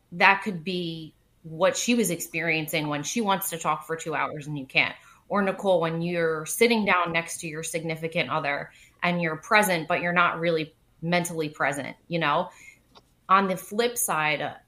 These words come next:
thinking about what the significant others are, may, may be experiencing, I see a lot of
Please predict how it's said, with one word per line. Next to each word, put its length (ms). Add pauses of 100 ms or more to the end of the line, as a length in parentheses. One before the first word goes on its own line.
(200)
thinking 420
about 460
what 320
the 80
significant 540
others 360
are, 240 (100)
may, 540
may 240
be 160
experiencing, 800
I 120
see 220
a 80
lot 240
of 200